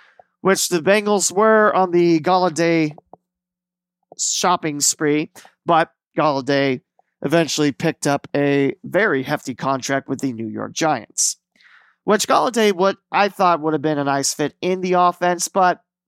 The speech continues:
not the end of the world. You can either look for a wide receiver that'll give you a big splash up front, or, you know, free agency still isn't over, so let's see how that works. So, about the draft,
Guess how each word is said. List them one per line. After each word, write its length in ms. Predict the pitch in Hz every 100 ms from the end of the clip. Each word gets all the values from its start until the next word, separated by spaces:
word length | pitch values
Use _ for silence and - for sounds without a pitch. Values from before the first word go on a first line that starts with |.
| _ _ -
not 220 | 185 175
the 140 | 160 143
end 80 |
of 60 | 139
the 60 | 127
world. 400 | 127 135 135 131 - - _ -
You 140 | 170
can 100 | 180
either 460 | 175 170 156 156 -
look 260 | 175 165
for 160 | - 156
a 80 | 147
wide 200 | 151 147
receiver 420 | 147 - 147 147
that'll 280 | 139 139 135
give 180 | 139 139
you 100 | 139
a 40 |
big 200 | 131 127
splash 460 | - 143 143 139 135
up 160 | 127
front, 360 | - 156 143 - _ _ _ -
or, 400 | 190 185 180 - _
you 120 | 143
know, 100 | 135
free 260 | 120 135 135
agency 400 | 135 127 113 139
still 300 | - 147 143
isn't 180 | 139 143
over, 320 | 151 139 143
so 400 | - 139 135 135 _ _ _ _ -
let's 160 | 127
see 140 | - 123
how 140 | 120
that 200 | 123 127
works. 400 | 135 131 101 - - _ _ _ _ _ _ _ _ _ _ _ _ _ _
So, 400 | - 208 196 190 -
about 460 | 180 214 254 226
the 120 | 175
draft, 680 | 120 127 123 113 131 -